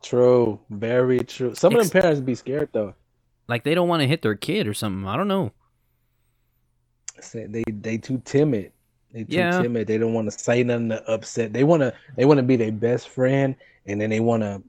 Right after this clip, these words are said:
Speaker 1: be that, that authoritative parent. But they don't know how to find that balance where they, 'cause some kids cross that line where they think, "Oh, well, we best friends. I can talk to you however I want to." But they don't
Speaker 2: Yeah.
Speaker 1: understand, I'm your
Speaker 2: That's
Speaker 1: parent
Speaker 2: probably what it
Speaker 1: first.
Speaker 2: is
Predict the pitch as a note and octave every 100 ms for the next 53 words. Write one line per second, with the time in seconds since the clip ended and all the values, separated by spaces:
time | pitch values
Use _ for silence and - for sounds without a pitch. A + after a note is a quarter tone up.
0 | G#2 A2+ G#2 G2+ - G#2 G2+ _ B2 _
1 | A#2 - A#2+ A#2+ G#2 - G#2 - - A2+
2 | G2+ F#2+ _ - _ _ _ G#2 A2+ A#2
3 | A#2 A#2 A#2 G#2+ - B2 A2+ A2+ A2 G#2
4 | - G2+ G2 A#2+ B2 A2 - A2+ G#2 G2
5 | - _ _ A#2 G#2+ G2+ - _ _ _
6 | - G#2+ - C3+ E3 C#3+ - A#2+ G2+ -
7 | A#2 - G2 G#2 B2+ B2 A2+ G#2 G#2 G2
8 | G2 - - _ G2+ G#2 F#2+ - A2+ G2+
9 | - B2 G#2+ G2 G2 F#2+ A2 B2+ A2+ G2+
10 | - B2+ A2+ C3+ - A2 G#2 - G2+ G2+
11 | G2+ G2+ F#2+ G2 F#2+ F#2 B2 D3 - G2
12 | - G2 G#2+ G#2+ G2+ B2 A#2+ B2+ A2 F#2+
13 | - G#2 C3+ B2 C#3+ C#3+ A#2+ A2+ D3+ G2+
14 | G2 G2